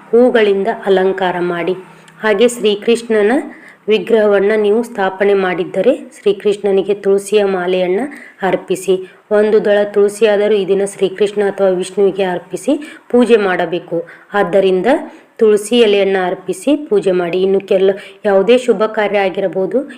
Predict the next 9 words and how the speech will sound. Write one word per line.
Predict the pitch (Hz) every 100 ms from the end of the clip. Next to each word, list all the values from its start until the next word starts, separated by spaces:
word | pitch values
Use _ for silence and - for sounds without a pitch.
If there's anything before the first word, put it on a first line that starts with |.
| _ 214
ಯಾವುದೇ | 190 185 240
ಪೂಜೆ | 254 220 202 202
ಆಗಿರಬಹುದು, | 185 180 180 180 180 190 - - - 233
ಮೊದಲು | 240 277
ನಾವು | 254 226 226
ಗಣಪತಿ | 196 196 202 208 214
ಪೂಜೆ | - 202 196 202 196
ಮಾಡಿ | 190 180 220
ನಂತರವೇ | 226 180 180 190 190 233 311 -